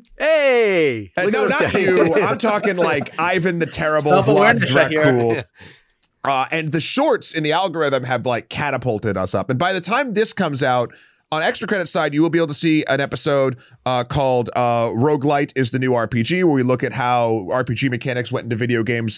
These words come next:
Speaker 2: uh, a certain way years ago, and it feels like roguelite mechanics are kind of being the next step of, like, let's kind of put this into everything lightly. And on Extra History, we have an episode entitled, which I'm sure will not, uh,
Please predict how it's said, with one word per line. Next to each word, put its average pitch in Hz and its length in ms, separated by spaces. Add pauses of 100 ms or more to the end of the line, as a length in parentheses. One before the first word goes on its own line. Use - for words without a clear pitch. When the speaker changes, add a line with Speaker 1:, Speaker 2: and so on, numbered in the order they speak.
Speaker 2:
uh, 113 160
a 117 120
certain 113 260
way 117 140
years 110 280
ago, 127 240
and 120 120
it - 100
feels 135 300
like 113 160
roguelite 110 460
mechanics 104 440
are 104 60
kind 107 200
of 98 140
being 104 240
the 104 80
next 104 360
step - 280
of, 104 160
like, 95 240 (220)
let's 113 200
kind 113 220
of 92 140
put - 200
this 104 200
into 101 200
everything 92 440
lightly. 92 420 (320)
And 202 500 (200)
on 143 100
Extra 240 300
History, 175 640 (320)
we 143 160
have 190 200
an 185 80
episode 180 480
entitled, 139 600
which 127 200
I'm 131 100
sure 233 240
will 180 100
not, 156 220
uh, 156 80